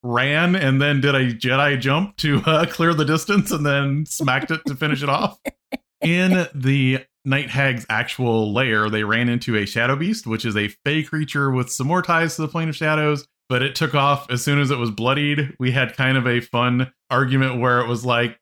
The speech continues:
Speaker 1: "Your boss is dead. You don't have to do this." And, you know, as soon as it was bloodied, it was like, "Yeah, you're right." But it never made it to the door that it, or the wall that it was gonna phase through. <laughs>
Speaker 2: I mean, we gave him the chance. We told him, "Look, dude, we took out your boss. You should just go."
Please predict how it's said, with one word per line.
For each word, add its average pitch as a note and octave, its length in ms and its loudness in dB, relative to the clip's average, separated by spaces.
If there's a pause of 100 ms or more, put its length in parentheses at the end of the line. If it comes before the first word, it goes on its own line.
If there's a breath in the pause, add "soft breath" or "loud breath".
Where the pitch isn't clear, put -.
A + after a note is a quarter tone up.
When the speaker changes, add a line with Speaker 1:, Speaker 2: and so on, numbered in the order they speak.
Speaker 1:
"Your C3+ 140 -2
boss D3+ 420 2
is B2+ 80 0
dead. B2+ 320 2
You A2+ 60 0
don't D3 160 2
have D3+ 160 0
to A2+ 60 -6
do C3 200 0
this." G#2+ 320 -2
And, A#2+ 400 0 (120)
you D3 120 0
know, C3 140 4
as B2+ 140 0
soon D#3+ 220 2
as D3+ 100 2
it D3+ 120 2
was C3+ 140 2
bloodied, B2+ 360 2
it B2+ 60 0
was A#2+ 160 -2
like, A#2+ 160 0
"Yeah, C#3 160 0
you're B2+ 160 2
right." B2 280 0
But A#2 220 -2
it D3+ 160 -4
never D3+ 320 2
made C3 240 2
it D3 120 -6
to C3+ 100 -2
the B2 80 0
door B2 280 0
that C#3 120 2
it, D3 160 -8
or B2+ 180 0
the G#2+ 180 0
wall A#2 280 2
that C3+ 100 2
it C3 40 -4
was B2+ 100 -2
gonna C3+ 180 0
phase C#3+ 300 -2
through. D3+ 480 -4 (100)
<laughs> - 100 -20
Speaker 2:
I D4 180 -4
mean, D#4+ 480 0
we D#4+ 120 2
gave E4 240 4
him E4 160 0
the D4 80 0
chance. D4+ 540 0
We B3+ 100 -2
told C#4 280 2
him, A3+ 100 0
"Look, G#3+ 260 0
dude, F#3 240 2
we F#3+ 100 -2
took A#3+ 260 -2
out B3+ 200 2
your G3+ 80 0
boss. G3 500 2
You G3+ 120 -2
should A#3+ 240 -6
just A3 280 -6
go." F#3+ 680 4